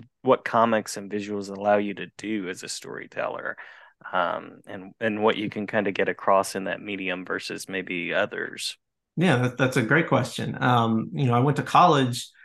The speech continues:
Speaker 2: uh, and, you know, after, like, <laughs> a couple of semesters, like, trying to figure out what my major was gonna be, and I ended up graduating with a degree in film because, uh, I really liked, uh, that medium, and I, I've, I'm still kinda nerd out about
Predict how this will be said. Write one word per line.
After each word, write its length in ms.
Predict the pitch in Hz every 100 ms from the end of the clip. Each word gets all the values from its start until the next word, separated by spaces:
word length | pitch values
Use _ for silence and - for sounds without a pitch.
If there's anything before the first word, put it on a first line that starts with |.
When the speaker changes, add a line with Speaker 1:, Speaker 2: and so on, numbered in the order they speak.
| - -
Speaker 2:
uh, 400 | 120 113 110 113 - _ _ -
and, 400 | 127 127 - -
you 140 | 143
know, 180 | 123 120
after, 380 | 131 131 135 123
like, 320 | 120 127 -
<laughs> 580 | 180 - - - - -
a 80 | -
couple 400 | 160 156 143 135
of 220 | 123 123
semesters, 460 | 151 131 127 131
like, 100 | 120
trying 220 | 120 127 123
to 40 |
figure 200 | 127 120
out 60 | 117
what 100 | 110
my 80 |
major 380 | 110 110 110 113
was 140 | 110 113
gonna 140 | 113
be, 220 | 107 107
and 260 | 110 120 110
I 80 | 113
ended 200 | 123 117
up 80 | 113
graduating 560 | 120 117 120 117 113
with 120 | 110
a 40 | 110
degree 260 | 113 110
in 100 | 104
film 520 | 98 190 151 113 117 - _ _ _ _ _ _ _ -
because, 480 | 147 147 131 - - - - -
uh, 400 | 123 113 107 -
I 100 | 123
really 340 | 117 127 120
liked, 360 | 110 113 110 - - _
uh, 460 | 120 107 113 117 - - _ -
that 380 | - 117 110 131
medium, 300 | 143 123 113
and 80 |
I, 200 | 117 123
I've, 120 | 113 -
I'm 160 | 139 113
still 240 | - 131
kinda 220 | 123 117
nerd 260 | 113 120 113
out 200 | 113 113
about 360 | 110 110 -